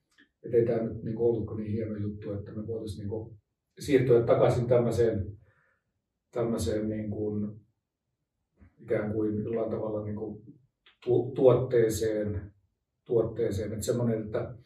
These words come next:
e-, eikä se voi sanoa niin, että, että kun lähtee tekemään jotain, niin miettii, että onko se niinku pitkällä tähtäimellä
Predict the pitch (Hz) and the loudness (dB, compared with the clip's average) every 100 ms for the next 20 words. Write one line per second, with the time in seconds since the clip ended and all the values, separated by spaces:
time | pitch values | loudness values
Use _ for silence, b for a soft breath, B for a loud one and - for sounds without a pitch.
0 | b b b b 123 120 147 147 147 147 | b b b b 2 6 6 8 8 8
1 | 147 156 147 151 - - - - 151 147 | 8 6 6 2 0 -4 -8 -2 4 4
2 | 131 - 127 - - - _ _ _ 120 | 4 2 2 0 -4 -14 _ _ _ -4
3 | - 123 151 143 139 147 143 - 120 - | 0 4 4 6 8 6 4 4 4 4
4 | 123 117 123 117 113 131 - 120 113 113 | 4 4 6 2 4 4 6 4 4 2
5 | 127 135 135 120 117 110 117 - 113 113 | 2 4 2 2 2 2 0 -2 -6 -4
6 | - 143 - - 90 87 - - - - | -4 -4 -2 2 2 2 -2 -4 -4 -6
7 | - - - | -4 -6 -8